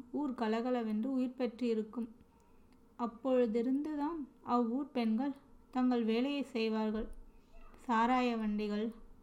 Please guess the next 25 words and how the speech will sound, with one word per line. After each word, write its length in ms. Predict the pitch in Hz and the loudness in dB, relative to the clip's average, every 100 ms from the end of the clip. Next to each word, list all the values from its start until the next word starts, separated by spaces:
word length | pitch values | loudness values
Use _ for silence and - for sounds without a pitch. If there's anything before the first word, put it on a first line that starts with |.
| - | -12
தண்ணீர் 400 | 240 233 254 294 | -2 2 4 4
எடுக்க 300 | 262 226 233 | 2 0 0
வரும் 260 | 226 226 214 | 0 0 0
பெண்கள். 440 | 208 214 214 202 294 - - _ _ - - - - - | -2 -2 -2 -4 -8 -18 -20 _ _ -20 -20 -20 -20 -10
அங்கு 280 | 262 262 262 | 0 0 2
தண்ணீர் 420 | 262 240 277 339 | 2 2 4 2
எடுப்பது 380 | 311 262 247 233 | 0 -2 -2 0
என்றால் 400 | 220 214 240 302 | 2 2 2 0
ஒரு 160 | 262 233 | 0 -2
பாரத 480 | 214 220 226 262 262 | -4 -4 -2 -2 -4
போர். 340 | 240 233 240 240 - - - - - - - - - - - - - - - | -4 -4 -4 -6 -20 -18 -14 -14 -14 -20 -20 -20 -20 -20 -20 -20 -20 -12 -2
இள 220 | 254 285 339 | 0 2 2
வயதில் 580 | 294 247 226 214 254 240 | 2 2 2 0 0 2
நரைத்தது 640 | 214 208 254 - 269 220 | 0 0 -2 -2 -4 -4
போல் 320 | 208 254 247 | -2 -2 -2
பஞ்சு 400 | 208 226 220 220 | -2 0 2 2
படிந்த 360 | 226 233 233 254 | 0 0 0 0
தலை, 360 | 269 233 220 220 - - _ - - - | -2 -2 -2 -2 -8 -20 _ -18 -10 -8
மாசடைந்த 640 | 226 220 214 254 226 226 254 | -2 -2 -2 -2 0 0 -2
கண்கள், 460 | 254 226 220 226 233 - - - - _ _ - - | -2 0 2 0 -4 -12 -20 -20 -20 _ _ -14 -4
விடிய 300 | 214 247 247 | 0 2 2
விடிய 260 | 208 220 277 | 2 0 0
மின்சார 500 | 247 214 226 294 285 269 | 0 0 -2 -2 -2 -4
ஸ்பிண்டிலை 580 | - 247 226 226 220 220 - - - | -4 -4 -2 -2 -4 -6 -10 -20 -18
கதிர் 400 | - 233 214 254 | -8 -4 -2 -4